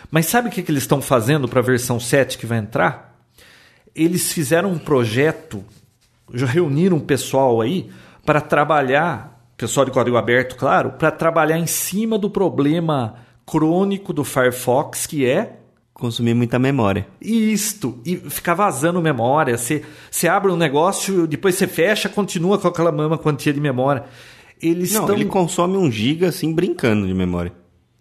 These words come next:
Speaker 1: Isso, mas isso é antigo, hein?
Speaker 2: Isto.
Speaker 1: Tá louco, eles já tinham que ter arrumado isso faz tempo. Aí, Vinão, eles vão, eles conseguiram, parece que,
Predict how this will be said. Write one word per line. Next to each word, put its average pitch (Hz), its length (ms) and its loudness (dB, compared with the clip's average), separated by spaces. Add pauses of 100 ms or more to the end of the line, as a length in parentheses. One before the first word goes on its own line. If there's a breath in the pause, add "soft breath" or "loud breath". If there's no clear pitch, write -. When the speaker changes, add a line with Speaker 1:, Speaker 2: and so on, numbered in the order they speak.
(120)
Speaker 1:
Isso, 170 400 -6
mas 123 240 -2
isso 147 220 0
é 208 40 4
antigo, 285 480 2
hein? 302 280 -2
Speaker 2:
Isto. 104 400 -4 (600)
Speaker 1:
Tá 127 160 0
louco, 226 380 2
eles 120 140 -2
já 147 120 6
tinham 160 280 -4
que - 80 -16
ter 349 120 4
arrumado 160 440 2
isso 131 160 -4
faz 320 240 -4
tempo. 127 320 -6 (760 loud breath)
Aí, 180 300 2
Vinão, 123 460 0 (440)
eles 180 460 0
vão, 156 1120 0 (180)
eles 160 280 0
conseguiram, 170 1000 0 (640 soft breath)
parece 175 600 2
que, 170 1000 -4